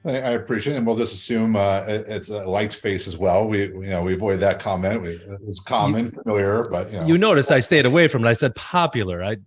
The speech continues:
Speaker 1: Popular.
Speaker 2: didn't say anything about likes.
Speaker 1: Yeah, 'cause we have lots of things that we don't like that are popular too, right?
Speaker 2: Well, that, yeah. I mean, I know a lot of people I don't like that are popular. So, but you, you, my friend, you're my favorite,
Speaker 1: Well,
Speaker 2: so.
Speaker 1: the like zone. I'm in the friend zone.
Speaker 2: <laughs> And that's as far as we're taking it.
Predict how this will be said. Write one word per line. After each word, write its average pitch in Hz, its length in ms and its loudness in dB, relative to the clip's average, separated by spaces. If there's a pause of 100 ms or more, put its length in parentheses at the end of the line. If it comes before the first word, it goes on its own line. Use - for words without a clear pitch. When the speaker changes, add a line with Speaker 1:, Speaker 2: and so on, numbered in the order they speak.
(220)
Speaker 1:
Popular. 110 280 -2
Speaker 2:
didn't 139 100 -6
say 165 80 0
anything 151 160 2
about 131 220 2
likes. 85 580 -6
Speaker 1:
Yeah, 107 180 -4
'cause 104 160 -4
we 123 120 -4
have 101 200 -4
lots 135 220 -2
of 95 80 -10
things 107 160 -2
that 101 80 -2
we 90 80 -6
don't 120 140 0
like 92 100 -4
that 87 80 -6
are 80 80 -6
popular 82 400 -10
too, 92 220 -16
right? 85 100 -20 (560)
Speaker 2:
Well, 131 160 0
that, 156 240 0
yeah. 156 140 0
I 107 120 -4
mean, 107 180 -2
I 113 140 -2
know 139 200 -2
a 180 60 0
lot 117 260 0
of 104 80 -6 (140)
people 147 200 -6
I 101 80 0
don't 101 160 -4
like 98 180 -8
that 101 100 -8
are 95 80 -8
popular. 101 440 -6
So, 95 320 -2
but 107 300 0 (480)
you, 180 400 0
you, 143 220 -2
my 175 160 0
friend, 151 440 -2 (380)
you're 113 180 -8
my 113 160 -2
favorite, 90 420 -8
Speaker 1:
Well, 113 100 -4
Speaker 2:
so. 110 60 2
Speaker 1:
the 110 60 4
like 110 220 2
zone. 101 200 -2
I'm 104 120 -2
in 113 80 0
the 107 80 -2
friend 107 220 -4
zone. 92 340 -2 (280)
Speaker 2:
<laughs> - 200 2 (720)
And 143 100 4
that's 131 160 4
as 131 120 0
far 117 180 6
as 117 100 0
we're 117 120 2
taking 104 340 0
it. 92 220 -6